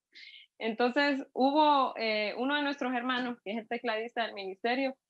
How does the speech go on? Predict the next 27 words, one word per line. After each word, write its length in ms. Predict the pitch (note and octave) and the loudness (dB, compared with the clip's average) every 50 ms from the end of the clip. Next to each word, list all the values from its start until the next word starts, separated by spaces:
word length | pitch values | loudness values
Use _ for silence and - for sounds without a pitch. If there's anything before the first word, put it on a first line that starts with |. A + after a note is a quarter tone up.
| _ _ _ - | _ _ _ -2
él 140 | G#3+ A3 | 0 0
empezó 280 | A#3 A3+ A3 G#3+ G3+ A#3+ | 0 2 0 0 2 2
a 40 | A3 | 2
decir, 240 | G#3+ - A3+ G3+ - - - - - | 2 2 0 -2 -2 -6 -12 -14 -2
"Sí, 280 | - - D#4+ D#4 - - | 2 4 4 4 2 0
lo 60 | - E4 | -2 0
siento, 420 | - E4 E4 D#4+ D#4+ - - - | 4 4 4 4 4 2 2 4
patrón, 420 | - A#3+ A#3+ C#4+ F4 E4+ C#4 - - | 2 2 4 6 4 4 4 0 0
patrón", 440 | - C#4 D4 - F4 G4 F#4+ D#4 C#4 | 0 0 2 4 4 4 4 4 2
le 60 | B3 | 0
hacía 340 | A#3+ A3+ A#3+ A#3 G#3+ G3 F#3+ | 0 0 -2 -2 -2 -2 -4
él. 140 | D#3+ - - _ _ | -6 -10 -14 _ _
Pero 200 | - A3+ A3+ A3 | -2 -2 0 0
lo 160 | A3+ A3+ A3+ | 0 -2 -2
que 200 | - B3+ C4 C#4+ | -2 -2 -2 0
él 140 | D#4 D#4 D4+ | -2 -2 -2
quería 400 | - D4+ D4+ D4+ D#4 D#4 D#4 D4+ | -2 -2 0 0 0 0 0 0
era 180 | D4+ C#4+ C#4 | 0 0 -2
que 120 | C#4 C4+ B3 | -2 -2 -2
Ángelo 360 | C4 C#4 C4 C#4+ C4+ C#4 C#4 | -2 -2 -2 -2 -2 -2 -4
se 200 | C#4 - A#3+ A#3+ | -2 -2 0 2
riera 520 | B3 A#3+ A#3+ A3 A#3 B3 A#3 A3 F3+ F3 - - | 4 4 4 6 6 4 4 2 -2 -4 -6 -8
y 80 | G#3+ | -8
nos 180 | G#3+ G#3+ A3+ - | -8 -8 -8 -6
perdonara 500 | - G#3+ G#3 G3 G#3+ G#3 G#3 A3 B3 B3+ B3 - | -4 -4 -4 -4 -4 -4 -4 -2 -2 -2 -4 -6
por 140 | - A3 G3 | -8 -10 -10
no 60 | G3+ | -10